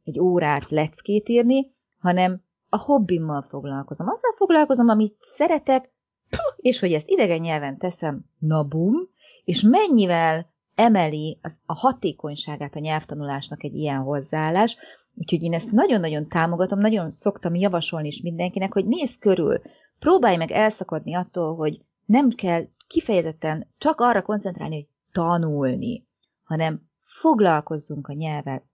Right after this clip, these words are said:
amikor csak tudunk, és az magában, hogyha naponta rendszeresen foglalkozunk vele, rengeteget tud hozni.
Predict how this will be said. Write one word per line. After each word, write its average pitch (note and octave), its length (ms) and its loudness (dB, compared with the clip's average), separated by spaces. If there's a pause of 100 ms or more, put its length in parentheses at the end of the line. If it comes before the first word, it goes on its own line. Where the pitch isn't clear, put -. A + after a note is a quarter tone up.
(140)
amikor E3 640 0
csak - 280 -14
tudunk, D3+ 540 -2 (300)
és D#3 220 -8
az C4+ 260 2
magában, E3+ 800 -2
hogyha E3 420 -6 (300)
naponta F3 680 2
rendszeresen A3 640 -2
foglalkozunk F#3+ 680 -6
vele, E3+ 320 -4 (220)
rengeteget D#3+ 920 -2
tud - 160 -14
hozni. - 380 -8